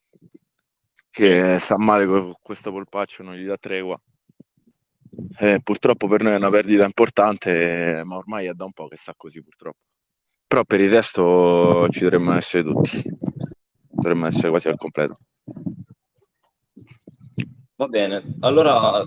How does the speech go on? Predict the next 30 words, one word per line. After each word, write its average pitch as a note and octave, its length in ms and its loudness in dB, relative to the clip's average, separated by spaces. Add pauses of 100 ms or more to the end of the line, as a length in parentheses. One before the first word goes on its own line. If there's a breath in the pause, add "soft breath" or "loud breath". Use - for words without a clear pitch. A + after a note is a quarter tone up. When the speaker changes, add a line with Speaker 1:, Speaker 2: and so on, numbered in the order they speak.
Speaker 2:
io C#3+ 340 -8
ti G#2 840 -4
direi A#2+ 260 -4
che A2+ 120 -14
siamo A#2 260 -6
arrivati A2 800 -4
alla G#2+ 180 -2
fine A2+ 300 -8
di G2+ 100 -6
questa G2 400 -10
chiacchierata, G2+ 540 -6
comunque G#2 240 -10
mi G#2 80 -10
ha - 60 -8
fatto A#2 240 -8
piacere, D3 560 -4
eh, G2 360 -4 (220)
grazie, A2+ 440 -4
ti - 120 -16
ringrazio. G#2 600 -10 (1120)
Speaker 1:
Ti A2+ 100 0
ringrazio G#2 420 2
anch'io, C#3+ 480 2
è - 60 -12
stato G#2 200 2
un G2+ 60 0
piacere G2+ 320 2
anche F#2 180 -4
per F2 140 0
me. E2+ 160 -8